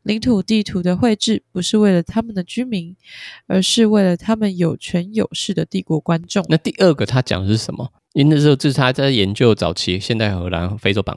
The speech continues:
Speaker 2: 画的部分。
Speaker 1: 刻在地图边界上的图像还使非洲人充满异国情调，还有边缘化。通过视觉刻板印象选择提取，提取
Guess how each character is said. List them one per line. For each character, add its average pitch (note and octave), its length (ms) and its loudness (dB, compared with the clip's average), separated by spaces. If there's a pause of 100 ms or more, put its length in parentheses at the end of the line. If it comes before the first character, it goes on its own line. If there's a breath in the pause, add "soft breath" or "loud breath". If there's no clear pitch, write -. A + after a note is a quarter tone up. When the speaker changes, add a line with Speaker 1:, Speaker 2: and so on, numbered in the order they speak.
Speaker 2:
画 - 140 -4
的 - 60 -8
部 - 140 -12
分。 - 100 -12
Speaker 1:
刻 D#4 180 0
在 D#4+ 220 0
地 C#4 340 0
图 G#3 360 0
边 C4+ 260 4
界 C4+ 180 4
上 A3 260 0
的 F3 260 0
图 F#3+ 300 -2
像 A3+ 360 0
还 - 180 -2
使 F#3+ 300 0
非 - 340 2
洲 E4 240 4
人 G3+ 200 4
充 B3+ 240 -4
满 G#3+ 260 -2
异 B3+ 140 -2
国 F#3 240 0
情 F3+ 260 -4
调， F#3 180 2
还 E3 100 -4
有 E3+ 100 -2
边 A3+ 200 -2
缘 E3+ 220 -6
化。 E3+ 240 -4 (640 loud breath)
通 D4 160 6
过 D#4 440 6
视 D#4+ 280 4
觉 G3+ 220 2
刻 - 220 0
板 G3+ 200 0
印 G3+ 100 -6
象 F#3+ 300 -6
选 E3+ 260 -6
择 F3+ 380 -2
提 F3+ 180 -4
取， F#3+ 440 -4 (360 loud breath)
提 B3 160 2
取 B3 320 0